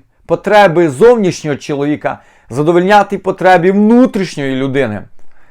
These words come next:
щоб бути сильним в Господі. Божа воля, щоб ми були сильні в Господі.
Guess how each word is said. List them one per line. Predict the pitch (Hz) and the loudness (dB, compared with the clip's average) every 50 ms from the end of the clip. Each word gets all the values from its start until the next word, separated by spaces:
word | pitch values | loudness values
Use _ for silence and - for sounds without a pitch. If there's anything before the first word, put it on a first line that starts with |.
| - - | -20 -6
щоб | - 202 190 190 185 | -2 2 4 4 4
бути | 170 226 208 220 214 | 4 2 0 0 -2
сильним | 208 - - - - 226 233 226 226 214 214 220 208 | -2 -4 -4 0 2 4 4 4 4 4 2 0 0
в | 185 | -2
Господі. | 165 185 220 233 220 220 - - 175 156 123 117 110 104 - _ _ _ _ _ - | -2 2 2 2 2 2 0 -6 -6 -6 -6 -6 -8 -10 -12 _ _ _ _ _ -12
Божа | 113 110 107 151 226 254 247 190 247 240 | -10 -6 0 4 6 6 6 6 4 4
воля, | 214 240 247 240 233 214 | 4 4 6 6 4 4
щоб | - - 208 202 | 2 -2 -4 -2
ми | 202 185 | -2 -2
були | 170 175 175 185 | 0 0 0 -2
сильні | - - - - 196 190 190 185 185 185 | -2 -4 -2 2 2 4 4 2 0 -2
в | 170 147 | -4 -4
Господі. | 131 165 165 151 - - - 123 113 98 87 - - | -2 0 0 0 -2 -4 -6 -10 -10 -10 -10 -14 -16